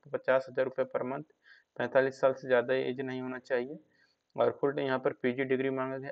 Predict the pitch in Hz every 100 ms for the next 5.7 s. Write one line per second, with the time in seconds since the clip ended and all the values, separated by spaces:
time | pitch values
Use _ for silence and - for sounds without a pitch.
0 | - 123 123 135 127 127 135 131 131 131
1 | 123 123 - 127 131 135 143 - 131 127
2 | 120 123 120 120 - 127 120 123 123 _
3 | _ _ _ _ _ _ _ _ - 180
4 | - 127 131 131 123 131 127 123 - 131
5 | 123 120 127 127 123 131 151